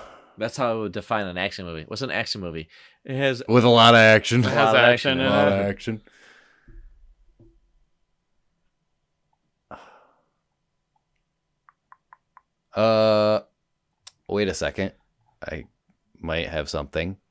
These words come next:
Speaker 2: Fantastical
Speaker 3: Oop.
Speaker 2: elements. You know, part of a franchise. One came out recently. Men in Black.
Speaker 1: That was not early nineties, dude.
Speaker 2: Uh, w-, are you sure?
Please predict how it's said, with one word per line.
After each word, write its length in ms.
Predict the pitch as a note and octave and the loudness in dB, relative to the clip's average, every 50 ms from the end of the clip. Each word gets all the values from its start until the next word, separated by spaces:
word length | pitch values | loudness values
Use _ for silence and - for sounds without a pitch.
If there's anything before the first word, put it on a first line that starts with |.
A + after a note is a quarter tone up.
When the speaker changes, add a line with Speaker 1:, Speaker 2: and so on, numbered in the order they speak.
| _ _ _ _ _ _ _ _ _ _ _ _ _ | _ _ _ _ _ _ _ _ _ _ _ _ _
Speaker 2:
Fantastical 680 | F#2+ F#2+ E2+ - G#2+ G#2+ G#2+ - - C3 B2+ - C3 B2 | -6 -6 -6 0 0 0 0 0 -4 -6 -2 0 0 0
Speaker 3:
Oop. 60 | A2+ - | 0 -2
Speaker 2:
elements. 800 | G2 G2 G2 F#2+ F#2+ F#2+ G2+ A2+ B2 - - - - - - _ _ _ _ _ _ _ _ _ _ _ _ _ _ _ _ _ _ _ _ _ _ _ _ _ _ _ _ _ _ _ _ _ _ _ _ _ _ _ _ _ | -2 -2 0 -2 -2 -2 -4 -4 -6 -8 -10 -12 -12 -14 -16 _ _ _ _ _ _ _ _ _ _ _ _ _ _ _ _ _ _ _ _ _ _ _ _ _ _ _ _ _ _ _ _ _ _ _ _ _ _ _ _ _
You 160 | - G2 F#2+ | -6 -4 -4
know, 280 | E2 E2+ E2+ F2+ F#2+ - _ - - - | -4 -4 -6 -6 -10 -14 _ -20 -20 -2
part 220 | - G#2+ G#2 G2 | 2 2 4 4
of 60 | G#2 A2+ | 4 2
a 60 | B2 | 0
franchise. 760 | B2 - G#2+ F#2 F2+ F2 E2 - F#2 E2+ F2 F#2+ G2+ G2 - | 0 -2 -2 -2 -2 -4 -4 -2 -2 0 0 -2 -2 -6 -10
One 320 | F#2 F2+ F#2+ G#2+ A2+ A#2 A#2 | -6 0 2 2 2 2 0
came 240 | - C3 C3 B2+ | 0 2 2 2
out 220 | B2+ B2 B2 B2 - F#2 | 4 4 2 2 0 -2
recently. 1000 | G#2 G#2+ A#2 B2 C#3 D3 - - C3+ A#2 - D2 E2 E2+ E2 E2 F2 G2+ A#2 - _ _ _ _ _ _ _ _ _ _ _ _ _ _ _ _ _ _ _ _ _ | -4 -2 -2 -2 -2 -2 -4 -4 -4 -4 -4 -4 -6 -6 -4 -4 -4 -6 -8 -12 _ _ _ _ _ _ _ _ _ _ _ _ _ _ _ _ _ _ _ _ _
Men 220 | - - F2+ F2+ E2+ | -8 -6 -6 -4 -4
in 100 | D#2 C#2 | -6 -6
Black. 520 | D2 D2 E2 D#2 C#2 - - - - _ _ _ _ _ _ _ _ _ - _ - - - - - - - _ _ _ _ _ _ - | -6 -4 -4 -4 -6 -8 -16 -20 -20 _ _ _ _ _ _ _ _ _ -20 _ -20 -20 -20 -20 -20 -20 -20 _ _ _ _ _ _ -12
Speaker 1:
That 100 | C3+ D#3+ | -10 -10
was 140 | E3 B2+ | -8 -8
not 260 | A#2 A2+ G#2+ G2+ - - | -6 -6 -6 -6 -6 -6
early 500 | - G#2 G2+ G2+ F#2+ F2+ E2+ D#2+ E2 E2 _ _ _ _ _ _ | -8 -6 -4 -4 -4 -4 -8 -10 -12 -18 _ _ _ _ _ _
nineties, 520 | - E2 E2 E2+ E2+ - - - - - | -12 -10 -8 -8 -8 -10 -14 -18 -18 -18
dude. 240 | - - - - - _ _ _ | -18 -18 -20 -20 -20 _ _ _
Speaker 2:
Uh, 40 | - | -8
w-, 200 | A2 A#2 B2+ - _ - | -6 -6 -6 -8 _ -2
are 120 | G#2+ B2 | 2 2
you 160 | E3+ G#3 B3 | 4 4 2
sure? 380 | A#3+ - - G#3 G#3 G#3+ G#3 G#3 | 2 2 4 4 4 4 2 0